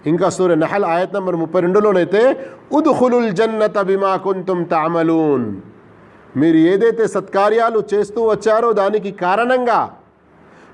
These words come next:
మీది మంచి ఆచరణ ఏదైతే ఉండేనో దానికి బదులుగా మీరు స్వర్గంలో ప్రవే-, ప్రవేశించండి. అంటే స్వర్గంలో ప్రవేశించడానికి విశ్వాసం తర్వాత ఏమిటి అవసరం?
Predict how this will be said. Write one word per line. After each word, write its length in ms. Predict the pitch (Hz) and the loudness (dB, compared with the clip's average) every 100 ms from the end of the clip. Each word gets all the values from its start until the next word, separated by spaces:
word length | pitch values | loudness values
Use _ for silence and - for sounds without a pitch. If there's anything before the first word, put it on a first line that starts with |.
| 123 | -2
మీది 360 | 156 214 233 | 2 2 2
మంచి 440 | 202 180 214 247 247 | 2 0 0 -2 -2
ఆచరణ 520 | 170 208 214 247 240 | 0 0 0 0 0
ఏదైతే 460 | 202 202 233 196 | 2 2 2 2
ఉండేనో 520 | 220 196 202 220 247 262 | 2 2 2 2 2 2
దానికి 500 | 190 190 220 - 185 | 0 -2 -2 -4 -4
బదులుగా 760 | 147 226 269 269 226 160 - - _ _ _ _ - - | -2 -2 -2 0 0 -2 -6 -14 _ _ _ _ -20 -20
మీరు 500 | 110 113 147 147 151 | -8 -2 0 2 0
స్వర్గంలో 600 | - - 123 131 165 170 | -4 -6 -4 -2 0 -2
ప్రవే-, 320 | 135 120 135 151 | -2 -2 -4 -4
ప్రవేశించండి. 800 | 123 147 196 180 135 107 98 85 | -4 -2 -2 -2 -4 -6 -8 -12
అంటే 1200 | - - - - - - - - - - - - | -16 -20 -20 -20 -20 -20 -20 -20 -20 -20 -10 -8
స్వర్గంలో 480 | - 165 196 240 240 | -2 0 2 2 0
ప్రవేశించడానికి 1300 | - 208 240 233 247 240 214 196 175 196 226 294 - - - | 0 2 2 0 -2 0 0 0 -2 -6 -4 -4 -6 -12 -6
విశ్వాసం 720 | 135 170 - 220 247 254 247 | -2 0 2 2 2 2 -2
తర్వాత 440 | 240 220 233 240 240 | 0 0 0 0 2
ఏమిటి 420 | 214 220 247 247 | 2 2 2 2
అవసరం? 480 | 247 240 285 381 | 2 2 2 0